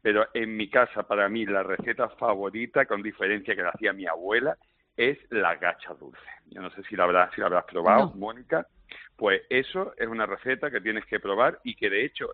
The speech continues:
Speaker 1: en algunos restaurantes en Málaga ya lo están incorporando, por suerte, para que no se pierda. Al final es una especie de masa de harina con aceite, frita con unos tostones después de pan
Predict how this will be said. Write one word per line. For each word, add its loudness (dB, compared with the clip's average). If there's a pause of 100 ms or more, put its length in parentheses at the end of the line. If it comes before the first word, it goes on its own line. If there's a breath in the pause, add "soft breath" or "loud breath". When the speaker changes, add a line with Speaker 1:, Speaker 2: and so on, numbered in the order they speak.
Speaker 1:
en -4
algunos -2
restaurantes -6
en -8
Málaga 0 (160)
ya 4
lo 0
están -6
incorporando, -6
por -8
suerte, -4
para -2
que -2
no -14
se -16
pierda. -2 (400 loud breath)
Al 4
final 6
es 2
una 0
especie 0 (380 loud breath)
de 2
masa 2
de 2
harina 0
con -6
aceite, -4 (520 soft breath)
frita 0 (100)
con 0
unos -4
tostones 0
después -2
de 2
pan 2